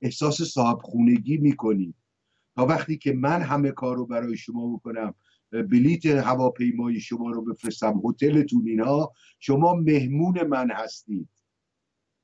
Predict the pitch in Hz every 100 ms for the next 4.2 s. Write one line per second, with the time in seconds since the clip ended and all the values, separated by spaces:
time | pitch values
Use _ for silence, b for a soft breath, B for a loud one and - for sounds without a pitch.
0 | _ 131 147 165 156 143 135 131 117 -
1 | _ _ - - - 135 131 135 127 -
2 | 151 156 139 131 123 165 175 160 135 123
3 | 123 - 123 110 117 - 147 143 147 -
4 | 120 113